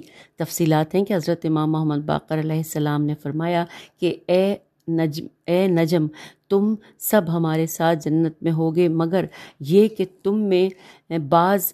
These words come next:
کتنا برا ہے کہ جنت میں داخل ہو کے اس کی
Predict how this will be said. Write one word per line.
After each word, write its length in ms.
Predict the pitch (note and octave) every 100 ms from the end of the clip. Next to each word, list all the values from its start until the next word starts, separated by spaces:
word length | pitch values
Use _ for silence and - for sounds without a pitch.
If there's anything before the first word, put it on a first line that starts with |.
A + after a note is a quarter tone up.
| _
کتنا 440 | F#3 F3 F3+ F#3+ F#3+
برا 520 | D3 C#3+ E3 G3+ G#3
ہے 160 | F#3+ G3 - - _
کہ 80 | F#3
جنت 480 | C#3+ E3+ F3 F#3 F#3+
میں 100 | F#3
داخل 440 | D#3 D#3 D#3 E3+
ہو 180 | D3+ F3+
کے 180 | F3+ G3+
اس 180 | F#3 -
کی 320 | - G3